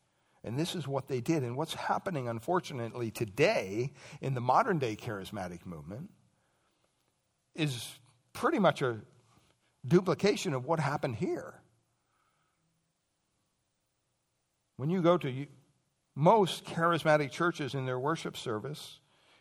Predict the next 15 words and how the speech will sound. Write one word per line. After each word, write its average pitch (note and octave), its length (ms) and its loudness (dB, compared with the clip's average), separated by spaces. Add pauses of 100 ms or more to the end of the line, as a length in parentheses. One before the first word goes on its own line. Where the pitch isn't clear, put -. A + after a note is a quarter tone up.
either C3+ 300 -2
during D3 280 2
the C#3+ 60 0
service C#3+ 420 -2
or A#2 140 -6 (140)
afterwards, C3+ 920 0 (300)
they C#3 100 2
will C#3+ 100 0
have D3+ 180 0
a D3 40 -4
time A#2+ 440 -2
where A#2+ 300 -4 (760)
believers B2+ 460 -4
come C3 400 0
and A2 200 -4